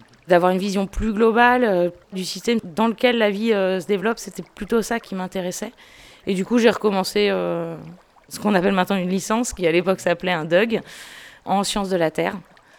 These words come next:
Les sciences de la Terre, c'est la meilleure filière universitaire. C'est celle où il y a la meilleure ambiance.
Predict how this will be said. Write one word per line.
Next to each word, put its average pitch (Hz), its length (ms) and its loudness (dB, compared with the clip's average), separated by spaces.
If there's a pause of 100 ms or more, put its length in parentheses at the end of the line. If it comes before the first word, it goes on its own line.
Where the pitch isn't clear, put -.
(600)
Les 214 140 0
sciences 247 240 0
de 262 60 6
la 226 120 6
Terre, 247 160 2
c'est - 120 -2
la 185 100 2
meilleure 190 300 -2
filière 180 280 0
universitaire. 180 680 -2 (800)
C'est - 160 -2
celle 208 180 2
où 208 60 2
il 196 60 4
y - 20 8
a 180 60 6
la 175 100 4
meilleure 175 220 2
ambiance. 180 440 0